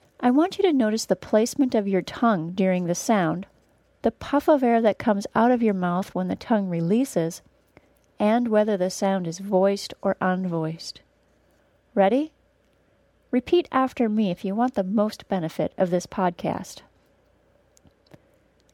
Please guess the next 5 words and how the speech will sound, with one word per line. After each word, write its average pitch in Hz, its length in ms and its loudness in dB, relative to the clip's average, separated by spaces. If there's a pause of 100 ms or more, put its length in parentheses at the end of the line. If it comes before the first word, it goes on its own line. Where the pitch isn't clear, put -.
(140)
Dime 202 600 0 (500)
time. 185 720 -2 (2250)
Dense 208 680 0 (520)
tense. - 800 -2 (2500)
Code 220 640 2